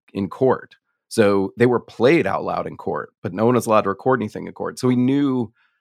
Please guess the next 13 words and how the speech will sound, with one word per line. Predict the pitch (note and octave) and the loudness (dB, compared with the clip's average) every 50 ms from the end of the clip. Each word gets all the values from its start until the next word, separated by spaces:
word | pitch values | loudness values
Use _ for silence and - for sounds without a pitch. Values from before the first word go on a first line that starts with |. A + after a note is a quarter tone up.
| _ _ _ - | _ _ _ -2
a | B2 | 2
lot | B2 B2 B2 A#2+ | 4 6 6 6
of | A#2 | 4
people | A2 A2+ F#2+ G2+ F#2+ | 0 -4 -4 -2 -2
had | G2 F#2 E2+ | -4 -4 -6
copies | - F#2 E2 - D#2+ D#2+ | -6 -8 -8 -8 -10 -14
of | E2 | -12
these | E2+ E2 - | -12 -14 -12
tapes. | - - F2 C#2+ - - - - - _ _ _ _ _ | -8 -6 -6 -6 -8 -12 -16 -20 -20 _ _ _ _ _
So | - - | 0 2
it | A#2+ A2+ | 2 2
was | A2+ G#2 | 2 0
basically | - - A2 A2+ A#2 - G2 F#2+ G#2 G2+ G#2 | 0 0 -2 -2 -2 -4 -6 -6 -6 -6 -6